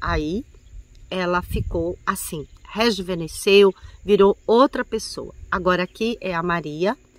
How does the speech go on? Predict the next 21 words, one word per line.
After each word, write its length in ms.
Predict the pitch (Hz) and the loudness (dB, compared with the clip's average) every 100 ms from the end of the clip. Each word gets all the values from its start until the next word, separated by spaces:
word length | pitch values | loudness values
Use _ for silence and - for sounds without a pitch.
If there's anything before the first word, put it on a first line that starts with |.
| _ _ _ - | _ _ _ -12
obesidade, 1000 | 170 170 165 175 156 156 160 170 240 285 _ _ - | -8 -6 -8 -8 -2 0 0 0 -2 -4 _ _ -10
diabetes, 1040 | 180 151 160 175 190 190 - 180 - - _ | -6 -6 -4 2 4 2 -2 -6 -8 -12 _
fígado 520 | - - 190 175 160 151 | -10 -6 -2 -2 -4 -10
gordo, 600 | - 185 196 185 180 175 - _ 185 | -4 2 4 4 -2 -12 -18 _ 0
esteatose 760 | 202 - 190 - 165 160 160 | 0 2 0 0 -2 -2 -2
hepática 600 | 196 - 180 185 - - - | -2 2 2 0 -4 -10 0
e 100 | 208 | 2
ela 300 | 185 175 180 | 4 2 0
depois. 680 | 180 202 - 143 - - - - - | 2 2 2 -6 -10 -18 -20 -20 -6
Bom, 120 | 190 165 _ | -4 -4 _
esses 300 | 370 - 339 | -6 -4 -4
são 280 | - 254 294 | 2 2 2
apenas 560 | 226 - 233 233 226 208 | -2 2 2 2 4 2
alguns 580 | 202 202 262 302 - - _ _ _ | 2 0 0 -2 -6 -16 _ _ _
dos 240 | 196 196 | -2 -2
vinte 460 | 185 165 254 262 285 | -4 -4 -2 0 0
mil 240 | 247 247 | 2 4
alunos 500 | 233 190 185 196 185 | 4 4 4 2 0
que 120 | - 196 | -2 -4
eu 100 | 190 | -2
tenho 400 | 170 165 190 | -2 0 0